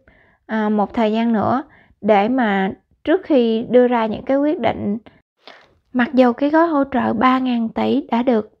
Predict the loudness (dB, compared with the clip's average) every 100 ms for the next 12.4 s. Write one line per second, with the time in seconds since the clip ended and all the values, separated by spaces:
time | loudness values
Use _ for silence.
0 | -10 -2 -2 0 0 -2 -2 -2 0 0
1 | 2 2 0 -4 -20 -20 _ _ 2 4
2 | 6 4 2 -2 -6 _ _ 4 4 4
3 | 0 -2 -6 -2 0 0 2 0 0 -8
4 | _ _ _ -2 0 0 -2 -4 -6 0
5 | 0 2 2 0 -2 -4 -4 -2 -4 0
6 | -2 0 -2 -2 -2 -4 -2 -2 0 0
7 | -2 -6 -18 -20 _ _ _ _ -6 0
8 | 2 2 2 4 2 -2 -2 -2 0 -2
9 | -4 -2 -2 -2 -4 -2 -4 -2 -2 0
10 | -2 -2 -4 -16 -20 _ _ _ -2 0
11 | -2 0 2 4 2 2 -2 -2 -4 -6
12 | _ -8 -6 -8